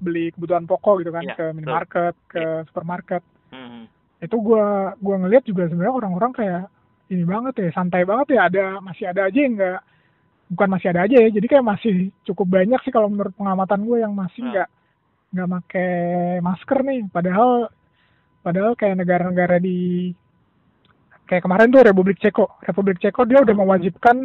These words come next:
Speaker 1: eh, masyarakatnya yang keluar rumah tuh pakai masker,
Speaker 2: Hmm.
Speaker 1: gitu tuh.
Speaker 2: Hmm.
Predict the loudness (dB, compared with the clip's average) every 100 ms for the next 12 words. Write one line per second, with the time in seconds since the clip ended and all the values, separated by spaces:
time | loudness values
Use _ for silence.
0 | 0 2 4 4 0 -2 0 0 0 -2
1 | -6 -4 -2 -2 -4 -8 -4 -4 -2 -6
2 | -4 -4 -4 _ _ _ _ _ _ _
3 | _ _ -8 -6 -4 -6 -6 _ _ -20